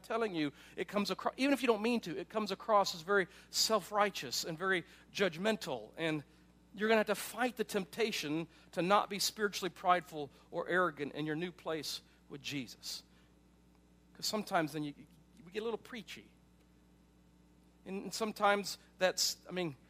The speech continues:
remember, who does Jesus rebuke more than anyone else? It's not sinners. It's the self-righteous. It's the spiritually arrogant. And what's always amazed me about Jesus was his complete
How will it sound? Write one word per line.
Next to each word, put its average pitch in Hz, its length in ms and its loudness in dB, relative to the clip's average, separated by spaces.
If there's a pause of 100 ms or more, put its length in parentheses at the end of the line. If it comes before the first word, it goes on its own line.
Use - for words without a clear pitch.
(140)
remember, 202 440 6
who 262 100 -6
does 254 200 -4
Jesus 165 500 -4
rebuke 160 420 -6
more 160 180 -2
than 160 120 -2
anyone 151 180 -2
else? - 400 -6 (840)
It's - 100 -18
not - 180 -4
sinners. - 560 -4 (1000)
It's - 100 -10
the 165 80 -8
self-righteous. - 920 -2 (260)
It's - 140 -8
the 180 80 -2
spiritually 196 640 0 (260)
arrogant. 190 580 2 (800)
And 185 40 -6
what's 185 140 -2
always 220 220 8
amazed 226 420 2
me 185 80 2
about 147 300 -2
Jesus 160 580 -4 (340)
was - 300 4 (300)
his 226 200 -4
complete 247 520 -4